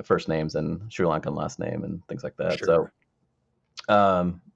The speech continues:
Speaker 1: but they deal, they deal with things a lot now that they don't quite understand. They're like, like, "Why does, why are people making fun of my last name? Why do they think I'm not your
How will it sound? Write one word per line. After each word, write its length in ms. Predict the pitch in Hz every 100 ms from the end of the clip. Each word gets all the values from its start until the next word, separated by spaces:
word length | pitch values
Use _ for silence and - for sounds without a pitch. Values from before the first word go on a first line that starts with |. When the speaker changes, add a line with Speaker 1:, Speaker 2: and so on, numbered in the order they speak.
| _ _ _
Speaker 1:
but 140 | 135 -
they 100 | 165
deal, 280 | 131 95
they 200 | 98 120 120
deal 160 | 120
with 160 | 90 87
things 260 | - 85 85
a 60 |
lot 360 | 82 80 78 -
now 400 | 90 87 82 80
that 240 | 80 78
they 100 | - 82
don't 200 | 82 82
quite 200 | 85 80
understand. 540 | 80 78 - 80 80
They're 80 | 82
like, 280 | 82 80 _ _ _ _ _ _ _ _ _ _
like, 120 | 110
"Why 140 | - 101
does, 220 | 135 131
why 200 | - 87
are 100 | 107
people 240 | 123 - 113
making 240 | 110 117
fun 160 | 107 113
of 60 | 113
my 100 | 110
last 300 | 110 107 -
name? 200 | 98 85
Why 160 | 85
do 60 | 95
they 120 | 104
think 300 | 101 107 104
I'm 180 | 104 101
not 240 | 101 104 104
your 340 | 98 101 104